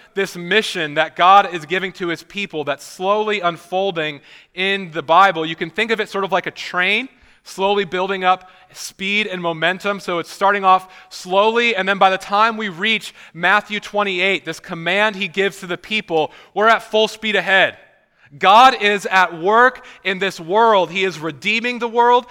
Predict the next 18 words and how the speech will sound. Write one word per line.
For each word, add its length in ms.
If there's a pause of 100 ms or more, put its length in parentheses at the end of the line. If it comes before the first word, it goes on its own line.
(160)
He 100
is 140
redeeming 640
the 140
fallen 460
image 340
of 120
man, 380 (180)
and 140
he 80
is 120
bringing 500
more 340
and 200
more 340
people 640 (240)
to 100
himself. 680